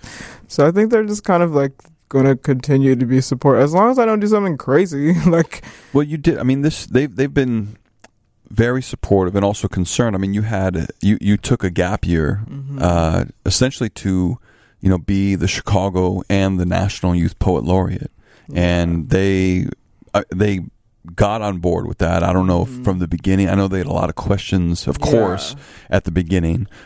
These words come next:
Speaker 2: but that seems like a really big step for them to be like, "Yeah,
Speaker 1: Mm-hmm.
Speaker 2: go be a poet
Speaker 1: Yeah.
Speaker 2: for a year," or whatever
Speaker 1: I
Speaker 2: that
Speaker 1: think
Speaker 2: means.
Speaker 1: with my art, they're always just, like, very supportive of that. Or even just, like, I'm leaving for school in a month, and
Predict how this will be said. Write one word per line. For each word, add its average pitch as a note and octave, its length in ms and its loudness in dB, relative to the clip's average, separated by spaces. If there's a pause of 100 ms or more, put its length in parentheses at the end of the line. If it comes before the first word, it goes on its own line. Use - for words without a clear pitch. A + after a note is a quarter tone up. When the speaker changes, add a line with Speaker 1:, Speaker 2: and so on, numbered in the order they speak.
Speaker 2:
but - 100 0
that F#3 160 0
seems G3 220 -4
like F2+ 180 -4
a G2 40 -4
really F2 280 -2
big F2 300 0
step - 280 0
for E2 100 -4
them E2+ 200 0
to D#2+ 60 -2
be F#2 100 2
like, E2 160 0
"Yeah, F#2 280 2
Speaker 1:
Mm-hmm. D2+ 100 -10
Speaker 2:
go F#2 460 0 (300)
be F2+ 340 2
a D2 100 0 (140)
poet G#2 400 0
Speaker 1:
Yeah. A2 200 -12
Speaker 2:
for B2 220 0
a B2 40 -2
year," C3 220 0
or B2+ 40 2
whatever C3 220 2
Speaker 1:
I - 20 2
Speaker 2:
that C3 100 2
Speaker 1:
think - 100 0
Speaker 2:
means. C#3 100 4
Speaker 1:
with C3+ 60 2
my A#3 180 4
art, D#3+ 260 2
they're D3 160 2
always C3+ 340 2
just, - 280 -4
like, C3 160 2
very B2+ 720 4 (800)
supportive B2+ 840 2
of A#2+ 380 0
that. A#2+ 320 4
Or C3 140 6
even F#3 300 4
just, G#3 180 0
like, F#3 120 4
I'm C#3+ 240 -2
leaving D#3 320 0
for D3+ 140 0
school C#3 360 2
in C#3 80 2
a B2+ 60 2
month, B2+ 420 2
and A#2+ 340 0